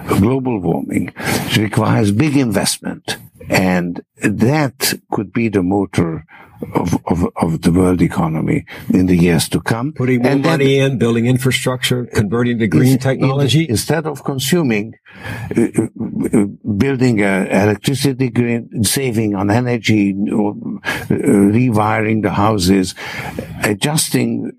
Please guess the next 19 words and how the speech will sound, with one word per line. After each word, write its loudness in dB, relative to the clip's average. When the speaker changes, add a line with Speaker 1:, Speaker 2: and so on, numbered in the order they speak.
Speaker 1:
uh, 4
your 4
lifestyle, -4
where 2
energy 2
is, 2
is 0
got -4
to 2
cost -2
more -2
until 2
it 0
you 4
introduce 2
those -2
new 0
things. -2
So -2